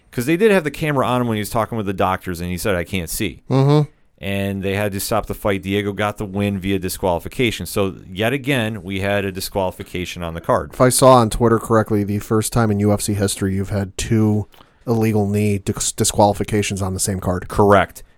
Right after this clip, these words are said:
Speaker 1: And it was almost back-to-back.
Speaker 2: Mm-hmm.
Speaker 1: So the crowd was very livid, and I understand why.
Speaker 2: Yeah.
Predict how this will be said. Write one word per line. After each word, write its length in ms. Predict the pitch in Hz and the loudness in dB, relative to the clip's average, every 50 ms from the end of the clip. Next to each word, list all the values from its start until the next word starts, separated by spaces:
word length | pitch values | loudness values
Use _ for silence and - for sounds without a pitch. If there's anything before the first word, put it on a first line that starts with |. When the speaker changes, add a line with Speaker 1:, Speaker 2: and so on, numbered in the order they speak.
| _ - | _ -6
Speaker 1:
And 140 | 101 107 | -2 0
it 20 | 113 | 2
was 120 | 117 107 | 4 6
almost 280 | 127 120 117 110 92 87 | 4 4 4 2 0 4
back-to-back. 760 | 98 107 104 - - - 87 82 95 90 80 65 - - - - | 4 4 4 2 0 -6 -4 -2 0 0 0 -2 -6 -14 -8 -2
Speaker 2:
Mm-hmm. 340 | 120 135 143 147 151 156 151 | 0 2 4 4 4 2 2
Speaker 1:
So 200 | - - 131 131 | 2 4 4 4
the 100 | 123 135 | 4 2
crowd 380 | 135 - - - 220 269 311 320 | 0 -2 -2 0 2 4 4 4
was 120 | 320 294 247 | 4 2 2
very 240 | 220 247 233 220 202 | 2 0 2 2 2
livid, 340 | 165 165 170 156 113 - - | 4 4 4 4 2 0 0
and 280 | - 147 151 147 - - - | 0 0 0 0 -4 -6 0
I 220 | 123 131 139 151 | 0 2 4 4
understand 520 | 160 165 170 180 170 - 185 185 196 196 | 4 4 2 0 -2 -2 -2 -2 -2 0
why. 260 | 190 220 240 247 - 131 | 2 4 4 4 6 8
Speaker 2:
Yeah. 220 | 160 208 233 233 | 10 10 10 8